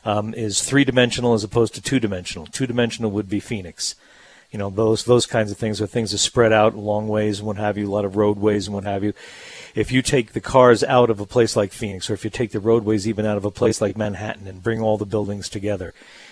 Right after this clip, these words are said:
it's tur-, trying to create a three-dimensional, um, dense urban living environment,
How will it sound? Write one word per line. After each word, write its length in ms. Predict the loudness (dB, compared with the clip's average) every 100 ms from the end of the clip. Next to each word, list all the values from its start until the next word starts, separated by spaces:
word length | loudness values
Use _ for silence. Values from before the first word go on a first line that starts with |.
| -6
it's 160 | -4 0
tur-, 240 | 2 2
trying 280 | 4 4 4
to 80 | 0
create 320 | 0 0 0
a 180 | -4 -6
three-dimensional, 880 | -4 -2 0 2 0 0 -2 -2 -4 _ _ _
um, 360 | -4 -2 -2 -4 2
dense 440 | 4 2 -2 -8 0
urban 380 | 2 2 0 0
living 240 | 0 0
environment, 680 | -4 -2 2 2 0 -4